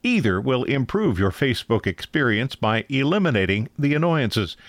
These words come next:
But it's important to know that Facebook actively works to defeat both of them. Each has a feature or two that the other lacks, so you may consider combining them. Running F B Purity and Social Fixer simultaneously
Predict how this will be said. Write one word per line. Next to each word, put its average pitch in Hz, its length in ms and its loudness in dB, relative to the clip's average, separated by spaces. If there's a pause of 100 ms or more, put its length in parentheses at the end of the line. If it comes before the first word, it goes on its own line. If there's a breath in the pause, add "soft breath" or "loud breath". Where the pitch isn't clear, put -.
(260 loud breath)
But - 280 -2
it's 160 200 0
important 196 600 -2 (120)
to - 100 0
know 123 380 2
that - 160 -2
Facebook 160 800 -2
actively 139 560 -2
works 120 600 -4
to 175 140 -2
defeat 127 460 -2 (180)
both 135 320 0
of 98 180 0
them. 82 180 -4 (520 loud breath)
Each 147 400 0
has 131 240 2
a 117 80 2
feature 131 440 0
or 117 120 2
two 123 400 0
that 120 240 -2
the 101 160 -4
other 98 280 0
lacks, 104 540 -2 (260 loud breath)
so 170 280 0
you 175 160 0
may 127 180 2
consider 101 480 0
combining 139 680 0
them. 151 180 -2 (440 soft breath)
Running 202 580 -2
F - 280 -4
B 107 220 2
Purity 135 540 0
and 104 120 0
Social 135 440 0
Fixer 123 400 0
simultaneously 117 1200 0